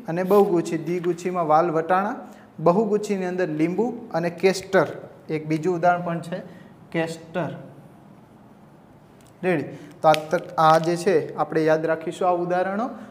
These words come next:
આ રચના ખાસ સમજવાની છે, એક ગુચ્છી, દ્વિગુચ્છી અને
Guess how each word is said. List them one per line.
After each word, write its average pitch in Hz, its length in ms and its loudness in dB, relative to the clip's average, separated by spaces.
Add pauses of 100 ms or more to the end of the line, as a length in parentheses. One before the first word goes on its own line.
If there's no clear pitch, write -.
(120)
આ 156 100 2
રચના 190 500 2
ખાસ 196 280 4
સમજવાની 202 540 2
છે, 233 260 -6
એક 165 240 -2
ગુચ્છી, 190 260 -8
દ્વિગુચ્છી 175 640 -6
અને 160 300 -6